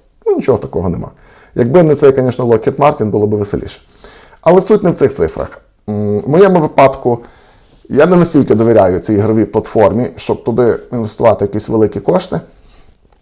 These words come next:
Але в межах п'яти тисяч доларів можна красиво пограти.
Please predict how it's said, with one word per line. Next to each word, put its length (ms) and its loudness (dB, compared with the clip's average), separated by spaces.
Але 180 2
в 40 2
межах 300 2
п'яти 220 4
тисяч 300 -2
доларів 300 4
можна 260 -2
красиво 400 -4
пограти. 440 -2